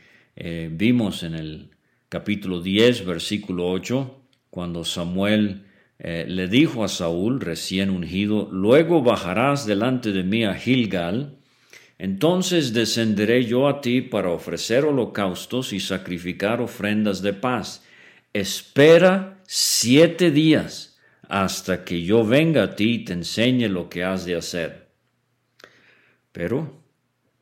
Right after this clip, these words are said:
eh, dice aquí el versículo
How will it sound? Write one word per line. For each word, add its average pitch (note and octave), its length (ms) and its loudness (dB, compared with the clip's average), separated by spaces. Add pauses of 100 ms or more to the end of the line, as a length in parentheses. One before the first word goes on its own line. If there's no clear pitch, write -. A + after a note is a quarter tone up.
(380)
eh, D#2+ 180 -8
dice F#2+ 320 -2
aquí G2+ 240 -2
el G#2+ 100 2
versículo F2+ 920 -4